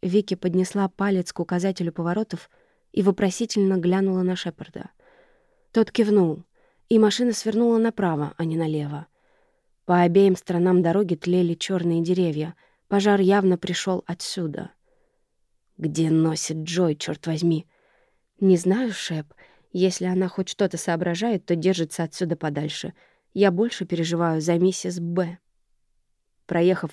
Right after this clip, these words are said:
около двух миль от фермы Боскомбов, повернули за угол, и Вики ударила по тормозам. В пяти метрах впереди стояла машина, точнее, обугленный перекошенный каркас.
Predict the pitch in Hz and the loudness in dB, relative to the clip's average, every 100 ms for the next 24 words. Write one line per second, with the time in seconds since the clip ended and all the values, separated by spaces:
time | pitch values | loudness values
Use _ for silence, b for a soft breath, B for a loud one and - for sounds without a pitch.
0 | - 175 165 165 165 165 180 175 - 156 | -4 -4 -2 -2 -2 -4 0 0 0 -6
1 | - 180 165 160 180 190 - 160 151 - | -4 -2 0 0 0 -2 -4 -4 -4 -8
2 | b b b b b 185 190 214 247 220 | b b b b b 4 4 6 6 4
3 | 190 208 226 196 175 175 202 180 202 202 | 2 2 2 2 0 0 2 2 2 0
4 | 180 165 180 180 160 165 170 165 160 165 | -2 0 0 0 -4 -4 -4 -2 -2 -4
5 | 151 151 _ _ _ _ _ _ _ _ | -6 -10 _ _ _ _ _ _ _ _
6 | - - 190 180 220 208 214 202 180 - | -18 4 4 8 8 8 6 4 -4 -6
7 | - 180 170 165 220 - 175 190 202 185 | -2 2 4 4 2 2 2 4 4 2
8 | 180 180 - 233 185 160 - _ _ _ | 2 -2 0 4 4 2 -4 _ _ _
9 | _ _ - 185 - 202 196 185 175 170 | _ _ -4 -2 2 4 6 4 2 -2
10 | _ _ _ _ _ - 175 180 214 185 | _ _ _ _ _ -2 0 6 6 8
11 | 185 180 175 175 190 - 180 170 180 - | 6 4 2 -2 -2 -2 -2 -2 -6 -4
12 | 185 156 - | -6 -6 -12